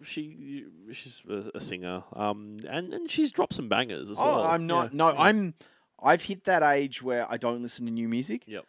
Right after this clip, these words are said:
Speaker 2: Um, I have every U M I and Pearl Jam album
Speaker 1: Sure.
Speaker 2: on my Spotify playlist. I don't need new music.
Speaker 1: Yep.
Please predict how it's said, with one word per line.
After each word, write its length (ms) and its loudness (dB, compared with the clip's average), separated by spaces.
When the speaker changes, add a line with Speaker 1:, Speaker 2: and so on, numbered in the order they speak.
Speaker 2:
Um, 300 2
I 80 -6
have 320 2
every 320 2
U 280 -2
M 100 -6
I 180 -4
and 140 -6
Pearl 220 -2
Jam 200 -2
album 300 2
Speaker 1:
Sure. 60 0
Speaker 2:
on 80 0
my 120 0
Spotify 560 -2
playlist. 240 -8
I 60 -6
don't 180 -4
need 200 -6
new 120 -10
music. 320 -16
Speaker 1:
Yep. 180 -4